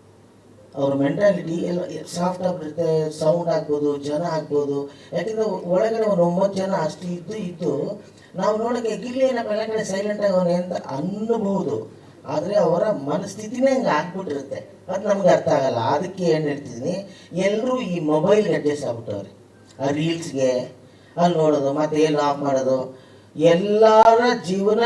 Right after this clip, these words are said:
ಟೋಟಲ್ ಆಗಿ ಮೊಬೈಲ್ ಮೇಲಿದೆ, ಬೇರೆ ಏನ್ದ್ರ ಮೇಲೂ ಇಲ್ಲ. ಅದರಿಂದಾಗಿ ಥಿಯೇಟರ್‌ಗಳಿಗೆ ಕರೆಕ್ಟಾಗಿ ಜನ ಕೂತ್ಕೊಳ್ಳೋ ಪೇಷನ್ಸು ಇಲ್ಲ ಅಂತ ನನಗನ್ನಿಸ್ತಾ ಇದೆ. ಸರ್, ಹೌದಲ್ವ ಸರ್?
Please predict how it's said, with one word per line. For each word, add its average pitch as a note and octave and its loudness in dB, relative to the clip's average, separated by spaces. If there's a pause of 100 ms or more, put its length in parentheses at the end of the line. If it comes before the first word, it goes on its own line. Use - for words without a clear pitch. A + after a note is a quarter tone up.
(160)
ಟೋಟಲ್ G3 2
ಆಗಿ G3+ 2
ಮೊಬೈಲ್ F3+ 4
ಮೇಲಿದೆ, C3+ 2 (1040)
ಬೇರೆ D3 2
ಏನ್ದ್ರ E3 0
ಮೇಲೂ D#3 -4
ಇಲ್ಲ. A#2+ -6 (200)
ಅದರಿಂದಾಗಿ A3 -2
ಥಿಯೇಟರ್‌ಗಳಿಗೆ F3 -6 (680)
ಕರೆಕ್ಟಾಗಿ F3 0
ಜನ D#3+ 0
ಕೂತ್ಕೊಳ್ಳೋ F3+ 0
ಪೇಷನ್ಸು F#3 -4
ಇಲ್ಲ D3 0
ಅಂತ - -4
ನನಗನ್ನಿಸ್ತಾ D3+ 2
ಇದೆ. - -6 (440)
ಸರ್, F3+ 2 (380)
ಹೌದಲ್ವ D#3+ 0
ಸರ್? - -6